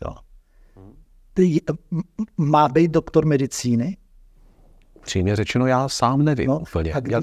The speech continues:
Speaker 1: když
Speaker 2: být
Speaker 1: je
Speaker 2: dobrý
Speaker 1: doktor
Speaker 2: manažer, měl by se vyznat v lidech, měl by být schopen řídit týmy lidí, ale jestli musí být doktor medicíny,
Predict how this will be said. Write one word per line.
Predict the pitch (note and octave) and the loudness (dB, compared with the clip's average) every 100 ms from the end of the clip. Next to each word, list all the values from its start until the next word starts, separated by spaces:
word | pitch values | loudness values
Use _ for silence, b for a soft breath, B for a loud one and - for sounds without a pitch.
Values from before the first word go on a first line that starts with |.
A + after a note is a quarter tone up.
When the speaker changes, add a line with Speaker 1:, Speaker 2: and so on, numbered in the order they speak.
| F3 | 2
Speaker 1:
když | G3+ | 2
Speaker 2:
být | |
Speaker 1:
je | G#3 | 2
Speaker 2:
dobrý | F#3+ F3+ | 2 2
Speaker 1:
doktor | D#3+ | 0
Speaker 2:
manažer, | C#3+ C#3 E3 D#3+ | 0 0 0 0
měl | D#3 | 0
by | |
se | - E3 | 0 0
vyznat | C#3 C3+ D#3+ A2 | 0 0 -2 0
v | |
lidech, | F#2+ F#2 A#2+ D#3 | -2 0 -2 -2
měl | C#3 | -2
by | |
být | C3+ | -4
schopen | - C3 - C#3 C#3 | -2 -2 0 2 2
řídit | A#2 G#2 G#2+ A#2+ B2+ - | 2 2 2 0 -2 0
týmy | B2+ B2 A#2+ | 2 4 4
lidí, | F#2+ E2+ F2 G#2 - b b b | 2 2 0 -2 -6 b b b
ale | F#2 | -4
jestli | F2+ C3 | -2 0
musí | A2 G#2 - D3 | 2 0 0 0
být | C#3 C#3+ B2 | 0 -2 0
doktor | A2 C#3+ B2+ | -2 0 0
medicíny, | B2+ B2+ - C3 | -2 -4 -4 -4